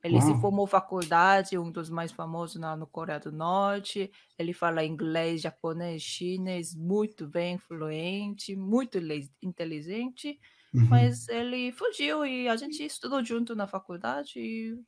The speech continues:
Speaker 1: foi bastante legal. Eu consegui entender como é o, a educação de elite lá na Coreia do Norte, bem mais
Speaker 2: Uhum.
Speaker 1: puxado que Coreia do Sul. Eu fiquei
Speaker 2: Uhum.
Speaker 1: surpresa.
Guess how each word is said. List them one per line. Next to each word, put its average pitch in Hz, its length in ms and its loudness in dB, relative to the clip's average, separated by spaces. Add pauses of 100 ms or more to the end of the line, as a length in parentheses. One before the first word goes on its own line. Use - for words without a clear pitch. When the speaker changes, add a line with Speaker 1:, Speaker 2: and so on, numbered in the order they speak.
(160)
Speaker 1:
foi 240 160 -4
bastante 226 560 -4
legal. 220 540 -2
Eu 190 340 4
consegui 226 460 4
entender 196 560 4
como 226 260 6
é 208 140 8
o, 196 220 4 (400)
a 185 60 10
educação 202 1000 6
de - 200 -6
elite 190 600 0
lá 208 220 0
na 208 120 -4
Coreia 214 240 2
do 233 100 -2
Norte, 185 500 -2
bem 208 100 2
mais 247 240 6
Speaker 2:
Uhum. - 60 -10
Speaker 1:
puxado 202 720 8
que 196 100 -4
Coreia 202 300 2
do 226 100 -4
Sul. 160 240 -8 (300)
Eu 190 180 -4
fiquei 196 340 -2
Speaker 2:
Uhum. 196 60 -2
Speaker 1:
surpresa. 190 560 4